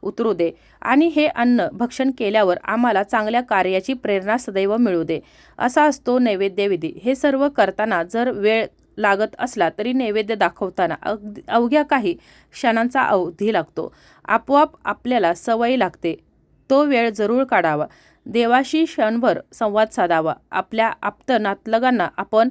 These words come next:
जसं प्रेमळ आग्रह करतो तसंच देवाला देखील आपण आग्रह करावा आणि त्याच्या कृपाशीर्वादाने आपल्याला सुग्रास भोजन मिळत आहे त्याबद्दल मनापासून कृतज्ञता व्यक्त करावी. आपल्याप्रमाणे प्रत्येक व्यक्तीला दोन वेळचे पोटभर जेवण मिळो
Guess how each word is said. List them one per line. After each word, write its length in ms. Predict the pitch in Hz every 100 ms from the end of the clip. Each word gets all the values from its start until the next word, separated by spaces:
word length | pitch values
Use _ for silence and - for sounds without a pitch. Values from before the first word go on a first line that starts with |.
| - - - _ _ _ 185
जसं 300 | 254 254 294
प्रेमळ 440 | 208 254 240 247 285
आग्रह 500 | 214 190 208 226 277
करतो 400 | 226 180 170 160
तसंच 260 | - 285 247
देवाला 400 | 220 196 202 208 -
देखील 280 | 214 247 196
आपण 280 | 165 214 226
आग्रह 420 | 190 196 196 220
करावा 420 | 220 170 156 156 - - -
आणि 200 | - 269
त्याच्या 300 | 311 247 247
कृपाशीर्वादाने 920 | 240 226 208 214 - 247 233 190 170 160 _ _ -
आपल्याला 420 | 208 247 254 262
सुग्रास 440 | 269 196 220 240
भोजन 300 | 208 202 220
मिळत 200 | 233 185 -
आहे 200 | 196 180
त्याबद्दल 580 | - 208 214 226 180 190
मनापासून 580 | 190 202 226 247 247 226
कृतज्ञता 680 | - 208 214 208 240 277
व्यक्त 260 | 254 180 - 170
करावी. 360 | 165 156 151 156 _ _ _ _
आपल्याप्रमाणे 1200 | - 240 269 302 311 _ _ - 240 254 196 160 - -
प्रत्येक 320 | 233 - 277
व्यक्तीला 400 | 220 - 240 247
दोन 220 | 190 220
वेळचे 280 | 247 226 226
पोटभर 420 | 247 226 190 208
जेवण 320 | 214 220 208 220
मिळो 260 | 233 175